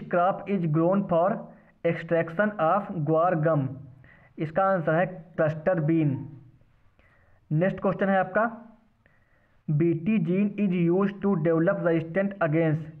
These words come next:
इसका आंसर है Lepidoptera insect। नेक्स्ट क्वेश्चन है आपका, which test is used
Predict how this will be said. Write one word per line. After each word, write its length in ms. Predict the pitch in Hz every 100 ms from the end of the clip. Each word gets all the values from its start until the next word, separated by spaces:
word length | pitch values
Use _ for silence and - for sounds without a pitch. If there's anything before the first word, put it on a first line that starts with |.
| - _ _ _ -
इसका 240 | 156 -
आंसर 280 | 196 190 190 165
है 80 | 196 233 - - _ _
Lepidoptera 880 | 160 165 160 160 165 165 165 170 190 175
insect। 440 | 151 - 156 160 - - _ _ _ _ _ _ _ _ _ _ _ -
नेक्स्ट 300 | 156 196 196
क्वेश्चन 280 | 196 190 196
है 60 | 196
आपका, 240 | 190 214 262 - - _ _ _ _ -
which 300 | 147 214 220 -
test 240 | 190 208 - 208
is 120 | 202 175
used 340 | 175 185 202